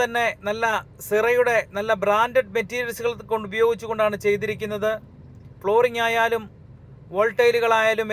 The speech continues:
എല്ലാം നിങ്ങൾക്ക് കണ്ട് മനസ്സിലാക്കാൻ സാധിക്കും. നിങ്ങൾ മു-, വീടിന് വേണ്ടി മുടക്കുന്ന ഒരു കോ-, ക്യാഷിന്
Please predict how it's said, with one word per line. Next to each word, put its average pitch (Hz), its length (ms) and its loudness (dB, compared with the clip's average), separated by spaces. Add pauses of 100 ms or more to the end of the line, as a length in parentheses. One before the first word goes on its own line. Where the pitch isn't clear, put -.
എല്ലാം 247 480 0
നിങ്ങൾക്ക് 220 400 -2 (300)
കണ്ട് 208 200 -4 (100)
മനസ്സിലാക്കാൻ 214 520 -2 (100)
സാധിക്കും. 202 380 -4 (800)
നിങ്ങൾ 240 260 2 (140)
മു-, 233 180 -10
വീടിന് 240 380 -2
വേണ്ടി 240 260 0
മുടക്കുന്ന 233 460 -2 (200)
ഒരു 226 160 2 (600)
കോ-, 220 260 0 (120)
ക്യാഷിന് 202 480 -4